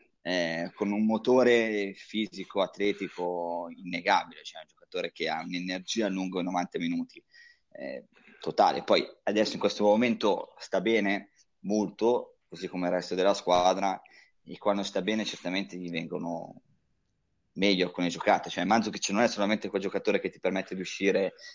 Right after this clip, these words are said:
perché alzi la palla e lui è forte fisicamente, domina nei contrasti aerei e tutto.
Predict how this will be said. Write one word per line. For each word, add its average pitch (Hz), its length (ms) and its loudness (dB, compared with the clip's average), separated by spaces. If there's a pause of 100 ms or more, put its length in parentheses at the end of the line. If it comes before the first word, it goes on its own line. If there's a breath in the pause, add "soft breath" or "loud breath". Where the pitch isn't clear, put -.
perché 92 260 0
alzi 95 340 4
la 92 140 -2
palla 92 360 2
e 85 40 0
lui 92 480 -6
è 92 180 -4
forte 90 380 -4
fisicamente, 92 1200 -8
domina 92 440 -4
nei 92 160 -12
contrasti - 580 -6
aerei 87 380 -4
e - 40 -12
tutto. - 440 -10